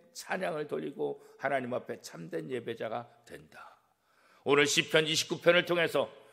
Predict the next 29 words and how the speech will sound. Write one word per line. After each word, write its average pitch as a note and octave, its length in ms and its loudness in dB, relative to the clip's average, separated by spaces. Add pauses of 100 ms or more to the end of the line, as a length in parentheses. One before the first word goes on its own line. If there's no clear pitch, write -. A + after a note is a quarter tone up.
(140)
다윗의 F#3+ 500 10
그러한 G3+ 380 12
모습이 F#3 540 4 (200)
오늘 F#3+ 300 4
내 G3 160 10
모습이 F3 400 2
되고 A#2 340 -2 (320)
다윗의 G#3 420 10
그런 G#3 240 4
참된 A3 480 4
예배자의 G3 840 12
그런 F#3 380 6
진정한 G#3+ 500 4
모습이 A#2+ 460 -2 (180)
오늘 B2 200 2
우리 D3 220 0
속에도 D#3+ 380 -4
나타나며 A#2+ 460 -8 (640)
다윗을 G#3 500 10
통해서 G#3+ 360 8
영광 A3 360 6
받으신 G#3 400 8
하나님께서 C#3+ 680 2 (240)
오늘 G#3 300 10
저와 G#3 360 12
여러분을 A#3 400 12
통해서도 E3+ 680 4
영광 D#3 380 6
받으시는 B2 560 0